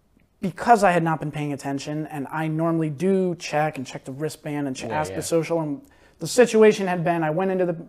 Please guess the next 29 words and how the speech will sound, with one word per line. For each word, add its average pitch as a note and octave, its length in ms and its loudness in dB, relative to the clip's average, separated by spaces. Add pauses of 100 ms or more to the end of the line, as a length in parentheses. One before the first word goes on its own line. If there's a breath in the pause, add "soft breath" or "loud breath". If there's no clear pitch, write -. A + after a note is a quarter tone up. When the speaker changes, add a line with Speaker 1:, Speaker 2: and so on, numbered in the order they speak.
(140)
Speaker 1:
the D#3+ 100 -6
right D#3+ 200 2
patient's E3 380 -4
room. G#3+ 340 0 (880 soft breath)
Uh, D3 460 -2 (540)
the D3 80 -10
patient F#3+ 420 0
had F#3 160 0
something F#3 280 -2
going F3 300 2
on F3 220 0
that D#3+ 100 0
I D#3 80 -4
needed D#3+ 220 -2
to C#3+ 80 -4
clarify D#3+ 440 0
something C#3 280 -6
with C3 120 -6
the B2 60 -12
nurse. C#3 340 -6
I D#3+ 160 -2
go D#3+ 160 0
out, D#3+ 180 0
I D3+ 40 -4
find D#3 260 -6
the D3+ 80 -6
nurse. E3+ 340 -2
She G#3+ 200 -2
says, E3+ 340 2